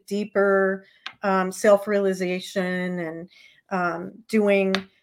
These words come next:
different kinds of body work for myself. And then, you know, through those studies, I ended up, um, my acupuncturist actually,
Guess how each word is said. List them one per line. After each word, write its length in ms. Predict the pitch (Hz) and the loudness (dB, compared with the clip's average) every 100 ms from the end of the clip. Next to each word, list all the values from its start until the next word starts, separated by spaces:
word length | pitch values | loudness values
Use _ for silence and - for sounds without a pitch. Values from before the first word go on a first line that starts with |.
| _ _ | _ _
different 340 | - 220 214 - | 0 2 2 -4
kinds 340 | - 214 202 | -2 -2 -2
of 100 | 190 | 0
body 320 | 190 196 202 | 4 6 4
work 340 | 202 190 190 190 | 2 4 4 2
for 120 | 185 | -4
myself. 920 | 180 185 - - 262 247 233 220 226 | -2 -4 -4 4 6 8 6 4 -2
And 240 | 214 202 202 | -2 0 2
then, 300 | 208 202 202 | 2 0 -2
you 160 | 220 208 | -4 0
know, 180 | 196 | 0
through 260 | 196 302 359 | 0 0 2
those 280 | 294 220 220 | 2 2 -2
studies, 680 | - 285 294 233 214 220 - - - - | 0 2 2 0 -4 -8 -14 -20 -20 0
I 160 | 226 214 | 2 4
ended 400 | 233 247 262 247 | 4 2 2 6
up, 280 | 226 226 - | 6 4 -2
um, 300 | 220 202 202 | -2 0 0
my 160 | 214 214 | 0 0
acupuncturist 880 | 233 302 277 - 190 190 175 180 180 | 0 -2 -4 -4 -6 -4 -4 -4 0
actually, 640 | 180 185 - 190 190 | -2 -2 -4 -2 -2